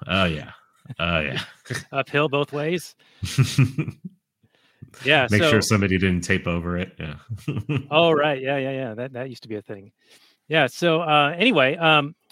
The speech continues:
Speaker 2: we can, uh, we can kick this off. I usually have the Google description pulled up, which I gotta get this, uh, going here.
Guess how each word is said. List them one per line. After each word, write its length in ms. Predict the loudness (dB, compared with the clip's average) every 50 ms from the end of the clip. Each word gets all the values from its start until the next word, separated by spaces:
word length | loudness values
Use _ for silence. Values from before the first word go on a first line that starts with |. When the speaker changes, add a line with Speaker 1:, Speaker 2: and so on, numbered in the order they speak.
| _ _ -6
Speaker 2:
we 140 | -4 -4
can, 220 | 0 0 0 2 2
uh, 180 | 2 2 2
we 80 | 0 -2
can 140 | -4 -8 -8
kick 180 | -8 -8 -8
this 160 | -6 -6 -2 0
off. 200 | 2 2 2 0
I 60 | -2
usually 340 | -4 -4 -4 -4 -2 -2 -2
have 240 | -2 -2 -4 -4 -4
the 80 | -4
Google 200 | -4 -4 -4 -4
description 360 | -6 -8 -8 -10 -10 -10 -12 -14
pulled 200 | -10 -10 -8 -8
up, 120 | -8 -8 -10
which 200 | -12 -14 -14 -14
I 100 | -14 -10
gotta 160 | -8 -6 -6
get 180 | -6 -6 -6 -6
this, 280 | -8 -8 -8 -6 -4
uh, 400 | -2 0 0 2 2 2 0 -2 -4 _ _ _ _ _ _ -20 _ _ _ _ _ _ -14 -4 2
going 380 | 4 4 6 6 4 2 0
here. 400 | -2 -2 -2 0 -2 -2 -4 -8